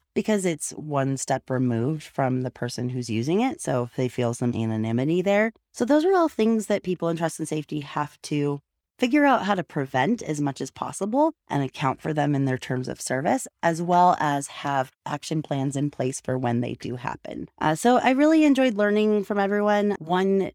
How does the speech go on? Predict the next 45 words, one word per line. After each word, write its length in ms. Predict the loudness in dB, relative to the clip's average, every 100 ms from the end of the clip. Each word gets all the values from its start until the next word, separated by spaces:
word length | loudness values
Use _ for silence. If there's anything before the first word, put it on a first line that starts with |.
| -2
interesting 540 | 0 0 -4 -2 0
use 220 | 0 0
case 260 | -4 -6 -6
that 160 | -6 -4
I 100 | -4
heard 420 | -4 -2 -4 -2
that 140 | -2
I 80 | 0
hadn't 320 | -2 0 -2
heard 240 | -2 -4 -4
before 540 | -6 -2 0 2 -2 -6 -4
when 100 | -4
it 80 |
comes 240 | -2 -4 -2
to 60 | -2
marketplaces 920 | 0 -2 -6 -10 -8 -6 -4 -4 -6
is 340 | -4 -4 -6 _ _ _ -10
delivery 420 | -4 -2 -2 -2
drivers 520 | 0 0 0 -2 -2 -4
who 180 | -4
are 100 | -4
delivering 540 | -4 -2 -2 -2 -4 -2
alcohol, 540 | -2 0 -2 0 -2 -6 _ -2
whether 360 | 0 0 -4
it's 340 | -4 -6 -8 -14 _ -4
full 160 | -2
bottles 640 | 0 0 0 0 -2 -4 -14 -4
from 320 | -4 -4 -8 -10
a 100 | -10
drugstore 640 | -4 -4 -4 -6 -4 -4 -4
or 380 | -4 -2 -4 -4
a 100 | -2
liquor 320 | 0 0 -2 -4
store, 280 | 0 0
depending 360 | 0 -2 -2 0
on 140 | -2
your 100 | -2
state, 380 | -4 -4 -4 -6 -2
and 180 | 0 2
then 380 | 2 2 0 0
bringing 320 | 0 2 0
it 100 | -2
to 120 | -4
your 60 | 2
doorstep, 440 | 2 2 -2